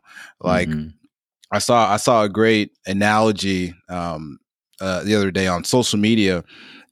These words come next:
Speaker 1: and in the, and it was shown, it was a video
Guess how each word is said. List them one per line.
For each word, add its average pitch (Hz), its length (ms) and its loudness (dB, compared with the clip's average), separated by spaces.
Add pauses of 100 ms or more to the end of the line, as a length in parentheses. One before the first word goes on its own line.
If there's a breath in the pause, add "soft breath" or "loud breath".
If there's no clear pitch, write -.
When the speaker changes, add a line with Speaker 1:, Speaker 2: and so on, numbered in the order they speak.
Speaker 1:
and 101 480 2 (400)
in 104 180 -2
the, 95 280 0 (120)
and 98 380 -2 (160)
it 123 60 2
was 120 140 4
shown, 165 320 2
it 139 40 4
was 123 160 4
a 117 40 0
video 113 600 2